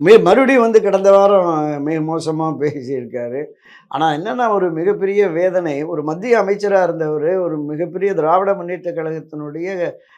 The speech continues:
அந்த தலைமை பொறுப்புல இருந்த குடும்பத்தை சேர்ந்தவர் சொல்றாரு, "மக்களை ஈர்க்கக்கூடிய அளவுல சிவாஜி கிருஷ்ணமூர்த்தி பேசுறாரு" அப்படின்னு தயாநிதி மாறன் சொல்றாரு. அப்ப இந்த, இந்த ஊக்குவித்தல் இருக்குல்ல, இதுதான் பெரிய மோசமா இருக்கு. நான் இன்னொன்னு சொல்றேன்,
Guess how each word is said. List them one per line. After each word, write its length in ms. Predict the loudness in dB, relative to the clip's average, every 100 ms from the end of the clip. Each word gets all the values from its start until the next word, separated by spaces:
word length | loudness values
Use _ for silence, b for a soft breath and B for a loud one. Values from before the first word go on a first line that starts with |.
| b
அந்த 220 | -8 -6
தலைமை 380 | 2 4 4 2
பொறுப்புல 380 | 0 0 0 0
இருந்த 200 | -2 -2
குடும்பத்தை 460 | -4 -4 -4 -4 -4
சேர்ந்தவர் 420 | -4 -4 -6 -4
சொல்றாரு, 320 | -6 -4 -4
"மக்களை 540 | -4 -4 -2 0 0 -4
ஈர்க்கக்கூடிய 440 | -2 -2 0 0
அளவுல 320 | 0 0 -2
சிவாஜி 380 | -4 -4 -4 -6
கிருஷ்ணமூர்த்தி 560 | -10 -10 -10 -12 -14 -12
பேசுறாரு" 640 | -10 -10 -8 -8 -8 -12
அப்படின்னு 300 | -14 -16 -14
தயாநிதி 460 | -10 -4 -4 -4 -10
மாறன் 300 | -14 -18 -20 _
சொல்றாரு. 560 | -20 _ -20 _ _ -20 _ _ b b b b
அப்ப 360 | -10 -2 0 0
இந்த, 400 | -2 -4 0 0
இந்த 200 | 4 4
ஊக்குவித்தல் 680 | 4 -2 -2 -2 2 0 2
இருக்குல்ல, 560 | -4 -4 -4 -4 -2
இதுதான் 760 | -2 0 2 4 4 2 0 -6
பெரிய 240 | -4 -4
மோசமா 460 | -4 -8 -8 -10 -10
இருக்கு. 380 | -14 _ _
நான் 140 | -10 -8
இன்னொன்னு 280 | -6 -4 -2
சொல்றேன், 600 | -2 -4 -4 -10 -12